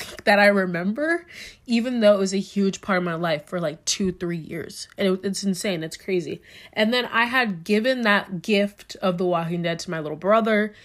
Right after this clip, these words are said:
Me and him started watching every Sunday until the show kind of gotten,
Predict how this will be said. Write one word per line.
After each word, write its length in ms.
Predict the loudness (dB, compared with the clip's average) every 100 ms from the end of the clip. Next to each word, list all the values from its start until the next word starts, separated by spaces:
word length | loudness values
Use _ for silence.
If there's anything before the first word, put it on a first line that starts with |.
| -20 -2
Me 200 | 2 4
and 80 | 4
him 400 | 2 2 2 2
started 260 | 2 4
watching 360 | 6 6 4 -2
every 200 | -2 -4
Sunday 540 | -4 -4 0 2 4
until 180 | 2 0
the 80 | -4
show 300 | -2 4 4
kind 200 | 4 -2
of 140 | -2
gotten, 400 | 0 0 0 -8